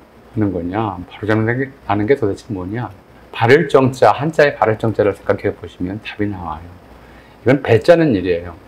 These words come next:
배틀에서 가로실과 세로실을 번갈아 짰다가 다 짜고 난 다음에, 짜고 나면 좀 이게 울잖아요.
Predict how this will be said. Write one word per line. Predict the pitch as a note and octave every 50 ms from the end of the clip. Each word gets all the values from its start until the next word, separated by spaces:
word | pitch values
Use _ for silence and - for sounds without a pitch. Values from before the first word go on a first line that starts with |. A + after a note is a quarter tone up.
| - - - - - - -
배틀에서 | - A2 G#2 - - A2+ A#2 G#2+ - - - B2 B2
가로실과 | - - A2+ A2 A2+ A2 G#2+ - - G#2+ G2+ A2 A2
세로실을 | A2 - C3 B2+ C3 B2 - - G#2 A2 A#2 B2 B2 A2+ - - - -
번갈아 | - G#2+ A2 G#2+ A2 G#2+ G#2 G2
짰다가 | - - - - - - - G2 F2+ E2+ - G#2+ A2+ G#2 F2 F#2 F#2+ - - - - - - - - -
다 | - - G#2+
짜고 | - - C3+ C3 C3+ C#3+
난 | C#3 G#2+ G2+ G2+ G2
다음에, | F#2 F#2 F#2+ F#2+ F#2+ F#2+ F#2 F2+ G2 - - - - - - - -
짜고 | - F#3+ F#3+ G3+
나면 | F3+ D#3+ D#3+
좀 | E3 E3+ E3 E3 - - - - - -
이게 | - A#2 C3+ E3+
울잖아요. | C3 G#2+ A2+ C#3 E3 - E3+ C#3+ A#2 G2 F#2+ -